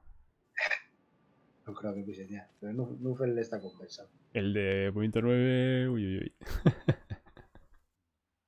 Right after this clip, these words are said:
Speaker 2: <laughs>
Speaker 1: Uf.
Speaker 2: Yo pisaría con él si hubiese oportunidad, pero bueno, tampoco hay ningún sabio en el suelo.
Speaker 1: Es que, es que es
Speaker 2: Sigue poniéndoles. No pierde la esperanza, ¿no? Yo también hay momentos en el que
Speaker 1: Eh,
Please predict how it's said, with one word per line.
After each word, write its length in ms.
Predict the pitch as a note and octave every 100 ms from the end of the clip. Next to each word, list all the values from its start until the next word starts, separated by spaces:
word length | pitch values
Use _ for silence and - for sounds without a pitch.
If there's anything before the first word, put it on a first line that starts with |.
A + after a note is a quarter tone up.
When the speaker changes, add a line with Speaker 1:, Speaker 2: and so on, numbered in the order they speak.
| _ _ _ _ _ _ _ _
Speaker 2:
<laughs> 80 | B2+
Speaker 1:
Uf. 100 | B2+ - - _ _ _ _
Speaker 2:
Yo 140 | A2+ A2
pisaría 360 | A2+ A2+ A2+
con 120 | G2
él 140 | G#2 G2+
si 120 | -
hubiese 180 | G#2+ -
oportunidad, 440 | A2 G2+ - - -
pero 80 | -
bueno, 140 | C#3 -
tampoco 300 | A#2 D3+ D3
hay 60 |
ningún 240 | A2 G#2+ G#2+
sabio 220 | A2 G2
en 60 |
el 60 | F#2
suelo. 240 | B2+ B2 - _ _ - - - - - - - - -
Speaker 1:
Es 100 | -
que, 140 | G#2
es 100 | G2+
que 100 | -
es 320 | G2+ - - - _
Speaker 2:
Sigue 320 | - C#3+ D#3+
poniéndoles. 1200 | C3+ B2 C3+ G#2+ G2 G2 F#2+ G2 - - - - _ _ - -
No 180 | B2 B2
pierde 220 | C#3+ B2
la 60 | A2
esperanza, 500 | - G#2 A2 G2+ G#2
¿no? 120 | F3
Yo 100 | D3
también 260 | B2 B2+ C3+
hay 60 | C3+
momentos 520 | C3+ C#3 D3 C#3 -
en 80 | A2+
el 160 | G#2
que 500 | G#2+ G2 G2 F#2+ G2+
Speaker 1:
Eh, 80 | G2+